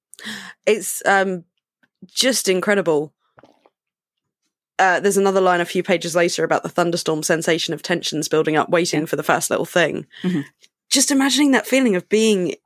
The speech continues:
Speaker 1: around this group of people, and it's
Speaker 2: Yeah.
Speaker 1: not gonna be one person, it's not gonna be one thing, but it's going to happen.
Speaker 2: Yeah.
Speaker 1: And the kind of foreshadowing of tonight the streets would explode and the explanation of one
Speaker 2: Yeah.
Speaker 1: shot that does it.
Speaker 2: Yeah. The, uh, t-, ju-,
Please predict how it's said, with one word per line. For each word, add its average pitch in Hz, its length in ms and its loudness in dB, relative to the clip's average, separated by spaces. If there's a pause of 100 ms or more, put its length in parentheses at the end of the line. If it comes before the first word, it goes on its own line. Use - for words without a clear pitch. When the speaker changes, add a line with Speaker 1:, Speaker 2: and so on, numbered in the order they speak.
(100)
Speaker 1:
around 180 560 2
this 175 160 -4
group 175 260 0
of 165 140 -10
people, 180 420 -2
and 160 120 0
it's - 80 0
Speaker 2:
Yeah. - 60 -2
Speaker 1:
not 208 140 2
gonna 190 160 0
be 165 120 2
one 156 200 0
person, - 320 -2
it's 139 120 -6
not 170 140 0
gonna 175 160 -2
be 165 100 -2
one 160 240 -2
thing, 156 260 0
but - 140 2
it's - 160 -2
going 156 340 0
to - 80 -4
happen. 156 540 -4 (140)
Speaker 2:
Yeah. 147 160 -8 (600)
Speaker 1:
And 165 200 0
the 180 40 0
kind 180 200 2
of 151 80 0
foreshadowing 160 640 2
of - 100 -8
tonight 160 460 0
the - 80 -2
streets - 420 0
would 170 120 -2
explode 143 520 0
and 147 140 -4
the 160 60 0
explanation 160 600 -2
of 143 140 -10
one 151 160 0
Speaker 2:
Yeah. - 40 -4
Speaker 1:
shot - 360 -2
that - 160 -8
does 160 180 0
it. - 160 -2 (320)
Speaker 2:
Yeah. 127 200 -6 (500)
The, 233 340 0
uh, 214 160 2
t-, - 140 -12 (260)
ju-, - 80 0